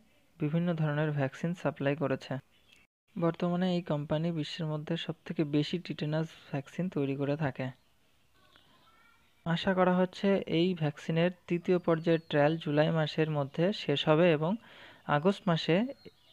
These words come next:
এই ভ্যাকসিন এমার্জেন্সি ব্যবহারের অনুমোদন পাবে।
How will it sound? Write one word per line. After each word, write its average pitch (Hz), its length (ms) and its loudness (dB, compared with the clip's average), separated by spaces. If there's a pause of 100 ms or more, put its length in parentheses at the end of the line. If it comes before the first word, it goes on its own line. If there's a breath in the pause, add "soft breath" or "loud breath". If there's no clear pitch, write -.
(140)
এই 175 160 2
ভ্যাকসিন 151 520 0
এমার্জেন্সি 160 840 0 (360 loud breath)
ব্যবহারের 170 420 4
অনুমোদন 147 420 0
পাবে। 127 320 0